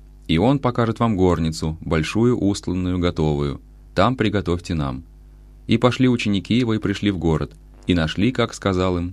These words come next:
и приготовили Пасху. Когда настал вечер, он приходит с двенадцатью. И когда они возлежали и ели,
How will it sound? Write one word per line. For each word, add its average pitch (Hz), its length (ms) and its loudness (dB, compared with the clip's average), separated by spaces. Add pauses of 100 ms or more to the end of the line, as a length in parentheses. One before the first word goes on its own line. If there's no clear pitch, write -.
(140)
и 82 100 0
приготовили 87 560 0
Пасху. - 500 -4 (800)
Когда 110 300 4
настал 123 320 2
вечер, 123 420 0
он 123 220 2
приходит 107 420 0
с 92 40 -6
двенадцатью. 73 760 -2 (640)
И 87 80 2
когда 107 360 2
они 101 160 0
возлежали 87 540 2
и 80 60 2
ели, 104 460 0